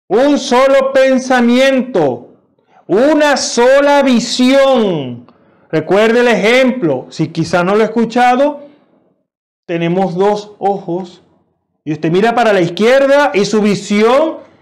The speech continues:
enfoca un solo lugar. Usted no puede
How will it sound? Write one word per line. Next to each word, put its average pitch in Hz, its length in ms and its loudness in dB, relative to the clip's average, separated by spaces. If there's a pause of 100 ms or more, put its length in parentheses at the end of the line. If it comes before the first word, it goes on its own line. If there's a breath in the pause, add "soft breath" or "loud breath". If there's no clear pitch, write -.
enfoca 226 680 0
un 262 100 0
solo 226 320 0
lugar. 196 500 2
Usted 165 280 -2
no 190 160 -4
puede 247 500 0